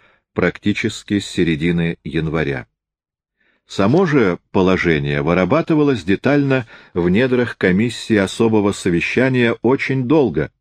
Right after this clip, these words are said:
претерпевало частичные видоизменения, и только к концу мая появился официальный проект его. Терский большой войсковой круг открылся двадцать второго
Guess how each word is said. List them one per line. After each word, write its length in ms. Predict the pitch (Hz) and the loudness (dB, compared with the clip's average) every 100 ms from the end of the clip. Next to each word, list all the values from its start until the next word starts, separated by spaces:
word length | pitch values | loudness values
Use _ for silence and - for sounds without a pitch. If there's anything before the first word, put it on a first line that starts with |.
| _ _ _ _ _ | _ _ _ _ _
претерпевало 920 | - 98 117 113 123 135 151 139 120 92 | -2 2 2 2 2 2 2 2 0 0
частичные 680 | 110 - 117 113 101 90 | -4 -2 -2 -2 -2 0
видоизменения, 880 | 87 80 80 78 82 120 160 151 143 - - _ _ | 2 2 0 0 0 2 2 0 -2 -6 -20 _ _
и 120 | - 190 | -2 2
только 320 | 175 170 156 | 2 2 0
к 80 | - | 0
концу 400 | 123 120 - 147 | 0 0 2 2
мая 460 | 135 120 95 80 | 2 2 0 -2
появился 840 | - 85 82 85 113 120 - 104 104 _ _ _ | 0 0 2 2 2 0 0 0 0 _ _ _
официальный 760 | 87 80 90 - 90 90 85 | -4 -2 -6 0 2 2 0
проект 500 | 80 87 76 69 - | 0 0 0 0 -6
его. 280 | 65 64 64 - _ _ _ _ _ _ _ _ _ _ _ _ | -12 -10 -10 -14 _ _ _ _ _ _ _ _ _ _ _ _
Терский 500 | 156 180 - - 90 | 0 0 -4 -2 0
большой 480 | 76 92 - 139 120 | 2 0 2 2 2
войсковой 560 | 90 - 92 82 80 | 0 -2 0 2 2
круг 440 | - 98 180 - - _ _ _ - | 0 2 2 0 -16 _ _ _ -4
открылся 880 | 87 - 101 165 175 - 147 139 - | -4 0 2 2 0 0 0 0 -6
двадцать 600 | - 127 82 117 - 139 | -14 -4 -2 -2 -4 -6
второго 640 | - - 76 76 87 92 | -6 -4 -2 0 0 0